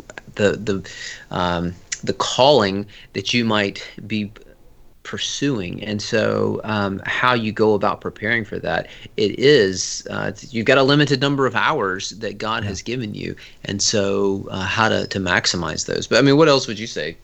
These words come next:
Speaker 1: about
Speaker 2: Yeah.
Speaker 1: that?
Speaker 2: Uh, I'd, I'd say just a couple kind of simple ones. I, I think this is theological because this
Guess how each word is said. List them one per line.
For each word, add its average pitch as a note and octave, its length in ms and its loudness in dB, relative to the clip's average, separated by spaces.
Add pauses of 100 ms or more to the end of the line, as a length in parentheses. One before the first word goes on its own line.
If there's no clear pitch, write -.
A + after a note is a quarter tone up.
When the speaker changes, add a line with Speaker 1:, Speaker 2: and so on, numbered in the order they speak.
Speaker 1:
about G#2 180 -2
Speaker 2:
Yeah. F#2 60 -4
Speaker 1:
that? D2+ 180 -6 (480)
Speaker 2:
Uh, B2 160 0
I'd, F3+ 300 2
I'd F3 200 2
say F3 200 4
just D3+ 220 -2
a - 20 -12
couple D#3+ 380 4
kind A#2+ 300 4
of G2 100 2
simple G2+ 340 0
ones. E2+ 340 0 (320)
I, A#2+ 220 0
I C3 100 0
think D#3 200 2
this C#3+ 160 2
is - 40 -10
theological D3+ 600 4
because G#2 380 0
this - 280 -2